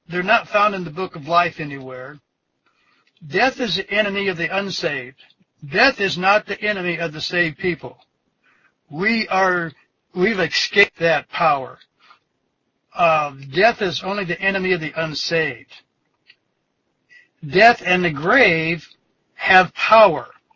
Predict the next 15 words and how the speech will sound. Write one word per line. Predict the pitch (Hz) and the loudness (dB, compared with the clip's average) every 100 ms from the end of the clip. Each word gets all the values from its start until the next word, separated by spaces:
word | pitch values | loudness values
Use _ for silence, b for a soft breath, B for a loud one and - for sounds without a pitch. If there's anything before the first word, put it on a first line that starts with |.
| _ _ _ _ _ _ _ _ _ _ _ _ _ | _ _ _ _ _ _ _ _ _ _ _ _ _
They | 143 185 247 | -2 4 4
are | 220 | 4
things | - 202 202 196 180 | 0 -2 -2 -4 -6
that | 175 160 | -6 -2
have | 175 147 | -2 -2
power. | - - 185 - - _ b b b b - | -6 0 2 0 -12 _ b b b b -14
The | 151 | -8
beast | 143 240 202 | -2 0 0
and | 202 | -2
the | 202 | -4
false | - 190 175 | 2 2 0
prophets | - - 214 175 147 - | -2 4 4 2 -6 -8
are | 147 | -4
ungodly | 185 190 175 180 180 160 156 - | -2 -2 2 2 2 -4 -10 -12
systems. | - - 214 208 - 143 117 - - | -12 -8 -4 -4 -6 -12 -12 -16 -18